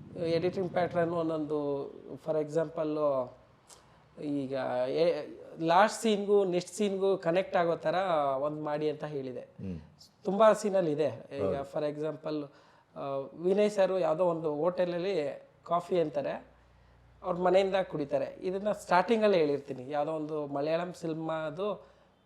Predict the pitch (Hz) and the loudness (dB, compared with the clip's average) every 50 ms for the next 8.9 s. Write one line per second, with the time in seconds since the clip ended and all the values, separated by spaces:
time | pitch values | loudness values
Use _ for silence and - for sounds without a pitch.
0 | _ - - 160 - 185 190 190 196 208 208 208 190 180 180 180 165 156 147 151 | _ -10 -10 -2 2 4 4 4 4 2 2 2 2 2 2 0 0 -2 -2 0
1 | 165 170 170 170 160 151 - 156 156 156 156 156 160 185 - - _ _ - - | 0 0 0 0 -2 -4 -6 -8 -6 -4 -4 -4 -4 -8 -14 -18 _ _ -20 -14
2 | - 165 - - - _ _ - 202 202 196 240 262 247 226 196 175 165 175 208 | -12 -12 -12 -12 -16 _ _ -2 0 0 2 2 2 4 4 4 6 6 6 6
3 | 214 - 233 220 214 208 185 - - 151 143 135 123 120 139 180 233 302 - - | 6 6 4 4 4 4 2 0 0 -2 -4 -4 -4 -2 -2 -2 -2 -2 -6 -12
4 | - - - _ _ - 185 180 175 165 156 151 151 147 147 165 156 - - 175 | -20 -20 -20 _ _ -4 -2 0 2 2 0 0 -4 -12 -12 -12 -12 -8 -4 -2
5 | 170 190 196 190 185 175 160 180 202 240 269 - - - - _ _ _ _ _ | 0 2 2 2 2 4 4 4 2 2 0 -6 -14 -20 -20 _ _ _ _ _
6 | _ - 170 165 - 214 214 208 190 202 196 202 185 185 170 180 190 185 185 175 | _ -6 -4 0 4 4 4 4 4 4 2 2 2 4 4 4 4 6 4 4
7 | 160 160 147 - 160 151 151 160 156 147 143 139 139 135 127 131 139 - 180 180 | 4 2 0 0 -2 -2 -2 0 0 0 0 0 0 -2 -4 -6 -8 -8 -8 -8
8 | 170 160 156 - - - 156 147 151 143 139 127 127 - - 127 127 - | -8 -10 -12 -14 -16 -10 -4 -2 -2 -2 -2 -4 -8 -12 -16 -18 -18 -18